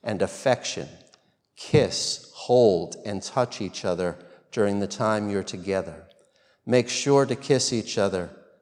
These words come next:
before going to sleep. Think of that kiss as a way to let go of minor irritations that have built up over the day. In other words, lace your kiss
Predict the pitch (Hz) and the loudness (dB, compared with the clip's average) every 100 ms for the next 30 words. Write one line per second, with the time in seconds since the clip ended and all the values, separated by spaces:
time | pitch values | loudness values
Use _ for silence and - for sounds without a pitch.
0 | - 98 123 107 98 110 104 101 92 - | -10 -2 2 4 4 2 2 -2 -4 -4
1 | 101 101 80 - - _ _ _ _ 139 | -2 -4 -4 -12 -20 _ _ _ _ 0
2 | 135 127 113 110 - 143 123 - 107 110 | 2 2 2 2 0 2 2 0 -2 -2
3 | 107 110 104 101 113 101 104 98 110 110 | 2 4 2 0 -6 -2 -2 0 2 2
4 | 98 90 - 98 101 101 107 107 101 95 | 2 -2 -6 -10 -6 -4 -4 -4 -8 -10
5 | - 113 101 90 - - 92 85 - 78 | -12 -8 -6 -6 -8 -8 -8 -8 -12 -12
6 | 73 - - _ _ _ _ _ _ _ | -12 -16 -16 _ _ _ _ _ _ _
7 | _ - 104 95 90 101 92 110 95 101 | _ -4 -2 -2 0 0 2 0 0 0
8 | 95 82 82 76 85 82 - - _ _ | -2 -4 -8 -4 -2 -2 -6 -14 _ _
9 | _ _ _ _ _ - 107 120 120 104 | _ _ _ _ _ -4 2 2 2 -2
10 | 101 95 92 90 - 113 104 117 - 104 | -2 0 -2 -6 -12 -4 -4 -4 -6 -4
11 | 92 - - 113 95 - - - | -4 -6 -4 -2 0 -2 -8 -12